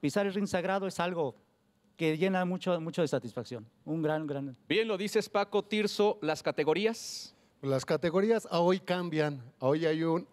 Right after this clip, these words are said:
Speaker 3: un cambio radical. Quitan una categoría, que es la de los minis. Precisamente, los cambios son a través del alto nivel competitivo que ya se está presentando. Es el alto nivel competitivo donde ya los minis quieren tener el poder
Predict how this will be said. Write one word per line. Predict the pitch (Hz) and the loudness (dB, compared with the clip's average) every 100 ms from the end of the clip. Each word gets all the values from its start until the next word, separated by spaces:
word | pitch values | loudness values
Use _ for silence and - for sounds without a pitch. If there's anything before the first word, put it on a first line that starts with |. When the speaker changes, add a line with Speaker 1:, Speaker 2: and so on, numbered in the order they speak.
| - | -2
Speaker 3:
un | 185 175 | 0 2
cambio | 170 175 165 | 0 2 2
radical. | 151 156 156 196 175 170 _ _ _ | 2 0 0 0 0 -2 _ _ _
Quitan | - 147 160 156 | -6 0 0 0
una | 165 151 | 0 -2
categoría, | 147 143 151 175 185 160 | 0 0 0 2 2 2
que | 135 | 0
es | |
la | 135 | 0
de | 139 151 | 2 0
los | 156 | 0
minis. | 185 180 160 | 0 -2 -4
Precisamente, | - 156 170 180 208 202 196 170 160 _ - - | -4 -4 -2 0 0 0 -2 -4 -10 _ -20 -4
los | 151 151 | -2 0
cambios | 180 185 180 160 | 0 0 -4 -4
son | 170 170 - | -2 -2 -6
a | 165 | -8
través | 143 143 143 165 - - 139 | -2 0 0 -2 -8 -12 -4
del | 135 | 0
alto | 151 156 156 | 0 0 -2
nivel | 143 139 139 | -2 -2 -2
competitivo | 139 127 131 127 131 127 | -4 -4 -6 -6 -4 -4
que | 123 | 0
ya | 123 120 | -2 -2
se | |
está | 123 131 | -2 -4
presentando. | 131 127 139 139 170 151 - - - - | -4 -4 -2 -2 -2 -4 -10 -20 -18 -4
Es | 185 185 | -2 2
el | 214 | 2
alto | 208 208 | 2 0
nivel | 202 196 190 | -2 0 -2
competitivo | 190 180 170 170 - 180 175 | -2 -6 -6 -10 -10 -4 -4
donde | 165 151 147 139 | -2 -4 -4 -2
ya | 160 170 | -2 -2
los | 160 135 | -4 -8
minis | 139 165 180 151 - _ _ _ - | -6 -2 -2 -4 -8 _ _ _ -4
quieren | 175 160 | -4 -2
tener | 151 151 156 | -4 -2 0
el | 143 | -2
poder | - 135 139 147 | -2 0 0 0